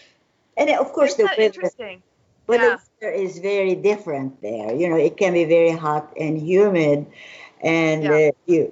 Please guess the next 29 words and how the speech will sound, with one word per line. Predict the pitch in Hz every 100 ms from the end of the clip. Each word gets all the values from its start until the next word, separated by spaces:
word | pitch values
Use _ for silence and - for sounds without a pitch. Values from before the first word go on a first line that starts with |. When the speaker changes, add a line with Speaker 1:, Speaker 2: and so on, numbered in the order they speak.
| -
Speaker 1:
and | 156 156 151 147
lovely, | 202 233 202 156 160
but | 160 208 208 - _ _ _ _ -
there | 294
were | 302 277
other | 269 247 208
ways | 185 180 160
of | 165 -
enjoying | 160 151 147 120 110 85 78
it. | 85 _ -
There | 165
were | 175 156
other | 151 135
ways. | 127 -
But | 208 208 -
Turks, | 320 349 359 - _ _ -
immediately, | 277 294 359 403 247 175 - 160 160
two | - 349 370
chairs | 269 254 254 247
and | 214
a | 202
table. | 190 - 156 - 62 127 _ _ _ _
The, | - 170 165 - 175
Speaker 2:
<laughs> | 175
That's | - -
so | 214
true. | 285 254 - 349 - 330 - -
<laughs> |
Yeah. | 392 254 220